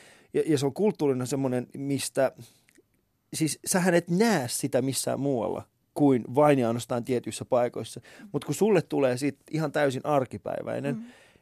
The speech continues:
Speaker 1: niin se menettää totaalisesti merkityksensä ja sit sä vaan oletat, että kaikki tietää. Mut kun kaikki ei tiedä.
Speaker 2: Mm.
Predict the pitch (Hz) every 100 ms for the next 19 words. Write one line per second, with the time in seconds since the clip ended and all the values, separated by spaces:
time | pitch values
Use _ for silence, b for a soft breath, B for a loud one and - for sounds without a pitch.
0 | _ 147 147 - - 165 160 - 147 -
1 | - 143 123 120 - 135 139 120 101 110
2 | - 117 117 135 127 123 127 117 135 139
3 | 120 - - 113 123 139 127 - 117 117
4 | 95 - 101 - b b 139 - 160 226
5 | 190 - 147 151 - 208 - 254 233